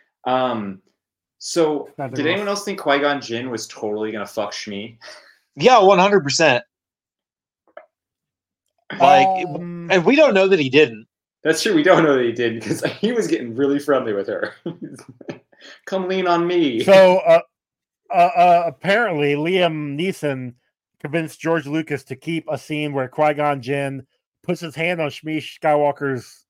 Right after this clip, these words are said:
Speaker 2: uh, shoulder. Uh,
Speaker 1: Mm-hmm.
Speaker 2: Lucas felt this might be out of character for the monk-like Jedi, but Neeson thought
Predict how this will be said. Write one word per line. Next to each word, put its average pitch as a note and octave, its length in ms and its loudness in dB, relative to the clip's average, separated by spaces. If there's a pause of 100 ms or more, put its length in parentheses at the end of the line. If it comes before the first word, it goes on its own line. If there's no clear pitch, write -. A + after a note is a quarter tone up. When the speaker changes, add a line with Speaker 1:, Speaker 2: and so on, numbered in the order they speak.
(100)
Speaker 2:
uh, C3 60 -20
shoulder. A#2+ 580 -6 (320)
Uh, A2 40 -12
Speaker 1:
Mm-hmm. B2 220 -10
Speaker 2:
Lucas E3+ 300 -4
felt D#3 220 0
this C#3+ 160 -6
might D3 260 -8 (300)
be C#3+ 320 -6
out C#3+ 160 -2
of C3 120 -8
character D3+ 360 -6
for C3 140 -12
the A#2 100 -12
monk-like B2+ 840 -8
Jedi, A#2 500 -6 (460)
but C3 140 -4
Neeson C#3+ 420 -8
thought C#3+ 300 2